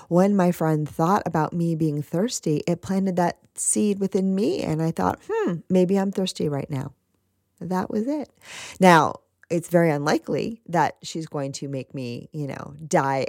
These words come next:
of dehydration. So don't worry about that. It wasn't a curse. There was no malicious intent. It's just that we're all connected. And so what we focus our attention on grows,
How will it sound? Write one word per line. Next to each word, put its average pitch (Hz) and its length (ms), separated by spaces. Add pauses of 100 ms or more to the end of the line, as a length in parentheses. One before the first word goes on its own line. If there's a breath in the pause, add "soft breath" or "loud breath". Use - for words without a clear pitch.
of 135 220
dehydration. 143 720
So 196 100
don't - 180
worry 220 220
about 165 260
that. 135 200
It - 100
wasn't 190 320
a 185 80
curse. 185 440
There 185 160
was 226 200
no 180 160
malicious 185 600
intent. 180 580 (380 loud breath)
It's - 240
just 233 180
that 214 160
we're 180 140
all 180 120
connected. 208 640 (560)
And 131 220
so 190 600 (480 soft breath)
what 156 200
we 180 120
focus 170 380
our 151 180
attention 156 480
on 143 160
grows, 175 500